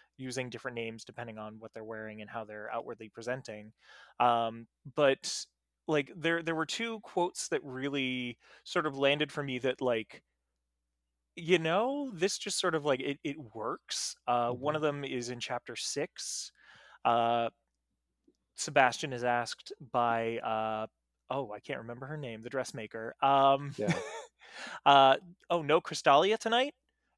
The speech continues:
Speaker 1: And Sebastian answers, "Thought I'd, thought I'd try wearing one of the outfits you made for Prince Sebastian tonight." And it's just this, like, it's not a matter of, like, "Oh, I had to, oh, I have," it's like, "No, you know,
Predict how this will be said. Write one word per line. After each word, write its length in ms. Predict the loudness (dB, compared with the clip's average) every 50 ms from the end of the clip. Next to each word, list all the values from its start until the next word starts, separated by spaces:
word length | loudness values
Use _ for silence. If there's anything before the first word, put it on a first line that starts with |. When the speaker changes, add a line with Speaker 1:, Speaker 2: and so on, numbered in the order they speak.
| -4
Speaker 1:
And 420 | -2 -2 0 0 -2 -4 -8 -12 -14 -14
Sebastian 580 | -12 -4 -2 -2 0 -2 -2 -6 -10 -10 -10
answers, 500 | -10 -10 -10 -10 -8 -8 -8 -8 -10 -6 0
"Thought 180 | 2 2 4 4
I'd, 140 | 2 2 0 -6 _ _ _ _ _ _ -8
thought 180 | 0 2 4 4
I'd 140 | 4 2 4
try 180 | 4 4 4
wearing 360 | 4 2 2 2 2 2 0
one 120 | -2 -2 -2
of 60 | -2
the 120 | 0 2 4
outfits 420 | 4 4 2 -2 -8 -8 -8 -8
you 80 | -8 -6
made 220 | -6 -6 -6 -6
for 140 | -8 -10 -10
Prince 260 | _ -8 -10 -10 -8 -8
Sebastian 500 | -4 -4 -4 -4 -4 -10 -12 -14 -14 -14
tonight." 400 | -14 -12 -10 -10 -10 -12 -14 _ _ _ _ _ _ -20 -20 _ -4 -2
And 140 | -2 0
it's 320 | 0 -2 -2 -4 -6 -6 -6
just 360 | -2 0 0 0 0 -2 0
this, 260 | 0 0 0 0 0
like, 200 | 2 2 2 2 -2 -4
it's 240 | -6 -4 -4 0 2
not 200 | 4 6 6 6
a 40 |
matter 240 | 6 4 6 6 6
of, 100 | 4 2
like, 140 | 2 2 6
"Oh, 260 | 8 10 10 12 12
I 100 | 10 10
had 280 | 10 10 10 10 10 8
to, 140 | 4 2 6
oh, 260 | 8 10 10 10 10
I 80 | 10 10
have," 180 | 8 6 6 6
it's 280 | 2 0 0 2 4
like, 180 | 4 4 4 4 0
"No, 60 | 0 2
you 180 | 2 2 2 4
know, 80 | 4